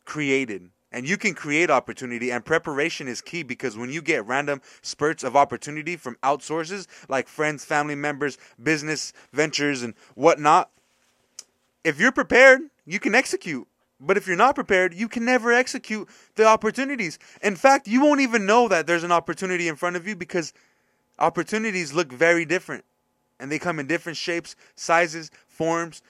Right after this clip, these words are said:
and different timelines. And unfortunately, if you don't mold your mind to actually being, like, to evolve and actually realize that there's so many different opportunities out here in this life, then you're never gonna be ready. You won't even know what it looks like if it's standing in front of you.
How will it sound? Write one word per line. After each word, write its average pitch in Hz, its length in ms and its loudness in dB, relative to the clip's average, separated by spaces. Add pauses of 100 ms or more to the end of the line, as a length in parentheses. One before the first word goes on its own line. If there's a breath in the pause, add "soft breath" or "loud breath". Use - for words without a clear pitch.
(180 soft breath)
and 135 160 -6
different 170 320 0
timelines. 165 560 0 (240 soft breath)
And 165 160 2
unfortunately, 175 720 -2 (160 soft breath)
if 143 160 -4
you 214 80 0
don't 220 200 0
mold 180 280 2
your 170 100 -2
mind 180 320 0
to 185 100 -2
actually 170 360 -2
being, 160 340 -8 (960 soft breath)
like, 143 300 0
to 175 180 -2
evolve 175 480 6
and 170 80 0
actually 185 320 2
realize 190 460 4
that 160 100 -6
there's 175 160 -6
so 226 380 0
many 220 260 -2
different 196 300 -2
opportunities 202 600 -2
out 170 140 4
here 175 160 0
in 170 120 -4
this 165 200 -6
life, 196 220 2
then 170 160 -8
you're 185 100 -6
never 175 280 -2
gonna 175 180 -4
be 175 140 -4
ready. 185 260 0
You 170 160 -6
won't 214 160 -2
even 165 200 -4
know 151 200 2
what 151 160 -2
it 127 60 -2
looks 160 220 -4
like 117 220 -4
if - 80 -20
it's 110 120 -14
standing 143 280 -6
in 110 80 -8
front 131 240 -4
of 101 140 -8
you. 92 140 -16